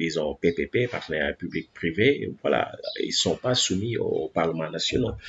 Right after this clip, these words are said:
Et même les instances, euh, techniques qui sont chargées de ces questions-là, euh, parfois aussi sont exclues d'emblée par des agences qui ont été créées exprès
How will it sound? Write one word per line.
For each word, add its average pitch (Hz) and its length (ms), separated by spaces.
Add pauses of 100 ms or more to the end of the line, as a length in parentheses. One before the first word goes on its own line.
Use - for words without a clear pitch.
(260)
Et 95 80
même 113 280
les 87 340
instances, 101 480
euh, 67 180 (380)
techniques 113 540
qui - 100
sont 87 160
chargées 90 260
de 85 40
ces - 180
questions-là, 80 520 (360)
euh, 85 60 (100)
parfois 101 320
aussi 98 320
sont 78 320
exclues 95 340
d'emblée 92 340
par 78 200
des 73 260
agences 90 320
qui - 140
ont - 20
été 69 320
créées 101 560
exprès 101 580